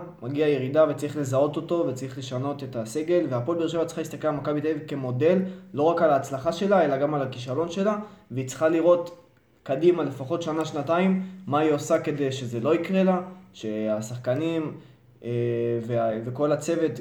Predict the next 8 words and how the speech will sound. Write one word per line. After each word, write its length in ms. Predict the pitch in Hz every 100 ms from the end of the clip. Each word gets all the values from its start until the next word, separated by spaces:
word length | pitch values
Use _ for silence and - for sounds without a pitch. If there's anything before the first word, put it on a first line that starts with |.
| 123
כבר 180 | 123
יהיו 160 | 117 135
שבעים, 760 | - 127 123 151 190 202 185 131 120 120 120 113 113 - _ _ _ _ _ _ -
ואני 180 | 120 139
לא 80 |
רואה 220 | 165 170 160
את 120 | 135
ה-, 460 | 135 131 131 127